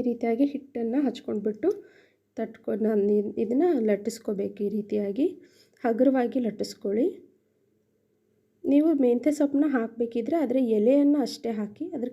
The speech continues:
ಕಡ್ಡಿ ಎಲ್ಲ ಹಾಕಿದರೆ ಇಷ್ಟು ನೀಟಾಗಿ ರೊಟ್ಟಿ ಬರಲ್ಲ, so ಎಲೆಯನ್ನು ಹಾಕಬೇಕು. ಗ್ಯಾಸ್ನ ನಾನು ಮೊದಲೇ ಸ್ಟವ್ ಮೇ-, ಸ್ಟವ್ನ ನಾ-, ಸ್ಟವ್ ಮೇಲೆ ನಾನು ಮೊದಲೇ ಹಂಚನ್ನು ಕಾಯ್ಲಿಕ್ಕೆ ಇಟ್ಕೊಂಡಿದ್ದೆ. So ಹಂಚಿನ ಮೇಲೆ ಈ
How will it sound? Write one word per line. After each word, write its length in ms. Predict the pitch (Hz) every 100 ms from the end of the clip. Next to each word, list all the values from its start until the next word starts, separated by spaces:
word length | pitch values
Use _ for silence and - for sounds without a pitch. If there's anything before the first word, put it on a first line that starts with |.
| 247
ಕಡ್ಡಿ 240 | 208 254 254
ಎಲ್ಲ 80 | 247 247
ಹಾಕಿದರೆ 460 | 208 - - 208 311 - - _ _ 285
ಇಷ್ಟು 160 | - 320 247
ನೀಟಾಗಿ 400 | 247 247 240 233
ರೊಟ್ಟಿ 240 | 214 - 214 208
ಬರಲ್ಲ, 240 | 202 214 359 370
so 80 | 285 285 262 214
ಎಲೆಯನ್ನು 420 | 226 220 226 381 269
ಹಾಕಬೇಕು. 520 | 208 - 202 202 320 415 - _ _ _ _ _ _ _ -
ಗ್ಯಾಸ್ನ 500 | 254 247 247 285 254
ನಾನು 160 | 214 240 254
ಮೊದಲೇ 300 | 208 202 240 359 - _ _ _ _ _ _ -
ಸ್ಟವ್ 320 | - 240 247 254
ಮೇ-, 140 | 226 -
ಸ್ಟವ್ನ 440 | 254 269 294 302 254
ನಾ-, 140 | 214 -
ಸ್ಟವ್ 260 | - 247 277 285
ಮೇಲೆ 180 | 269 294
ನಾನು 160 | 254 226 214
ಮೊದಲೇ 260 | 202 233 392 - - _ _ -
ಹಂಚನ್ನು 400 | 226 247 247 233 277
ಕಾಯ್ಲಿಕ್ಕೆ 400 | 277 214 214 214 -
ಇಟ್ಕೊಂಡಿದ್ದೆ. 460 | - 208 208 208 302 -
So 140 | 247 269 370 -
ಹಂಚಿನ 360 | 254 254 - 285 262
ಮೇಲೆ 220 | 226 233 349 403 -
ಈ 20 | 247